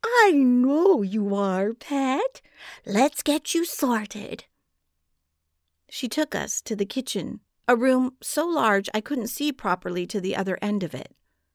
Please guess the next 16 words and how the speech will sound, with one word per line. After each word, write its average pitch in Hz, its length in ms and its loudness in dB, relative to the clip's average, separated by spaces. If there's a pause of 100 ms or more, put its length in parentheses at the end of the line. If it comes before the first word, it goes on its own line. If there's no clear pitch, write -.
(560)
Conrad 202 640 2
followed 190 400 -2
us. - 340 -12 (880)
She - 220 -6
dumped 349 380 -2
us - 420 -6
into 247 320 2
an 240 140 0
enormous 247 680 0
yellow 233 380 0
hearth 220 480 -4
basket, - 580 -8 (540)
flat 233 560 2
with 196 180 -10
low 202 300 0
sides. 175 720 -6